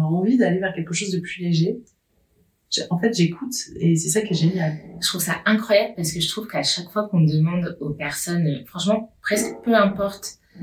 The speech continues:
Speaker 2: euh, ce par quoi la personne passe qui donne des symptômes, que ce soit, euh,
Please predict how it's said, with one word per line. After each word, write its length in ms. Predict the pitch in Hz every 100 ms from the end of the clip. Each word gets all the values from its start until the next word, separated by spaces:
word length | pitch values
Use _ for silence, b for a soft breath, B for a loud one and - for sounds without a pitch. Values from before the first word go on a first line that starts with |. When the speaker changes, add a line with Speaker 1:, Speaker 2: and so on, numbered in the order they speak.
| B - -
Speaker 2:
euh, 140 | 160 151
ce 160 | 151 196
par 260 | 196 -
quoi 280 | 202 196 -
la 140 | 160 156
personne 480 | 156 160 175 165 160
passe 260 | 190 190
qui 180 | - 190
donne 260 | 175 190 190
des 220 | 160 160
symptômes, 540 | 147 151 147 180 240 - - _ _ _
que 100 | 196
ce 200 | 175 170
soit, 300 | 160 185 185
euh, 120 | 160